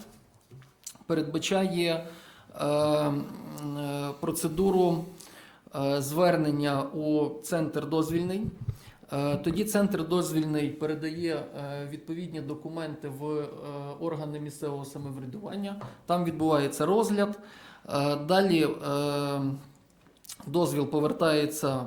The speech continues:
розглянуті документи повертаються в дозвільний центр, і, е, заявник отримує результат. Що насправді відбувалося і відбувається на сьогоднішній момент?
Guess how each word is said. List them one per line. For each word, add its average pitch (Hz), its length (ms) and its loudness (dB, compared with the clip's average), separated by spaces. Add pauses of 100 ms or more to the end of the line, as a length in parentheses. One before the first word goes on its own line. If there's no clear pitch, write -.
(140)
розглянуті 147 500 0
документи 143 460 -2
повертаються 143 720 -2
в 139 280 -2
дозвільний 156 420 0
центр, 220 480 -4
і, 214 280 -4 (440)
е, 151 200 2
заявник 170 440 2
отримує 170 380 2
результат. 151 440 -2 (480)
Що 240 340 2
насправді 208 500 4
відбувалося 165 920 4
і 175 80 0
відбувається 160 640 4
на 151 100 0
сьогоднішній 156 500 2
момент? 208 400 0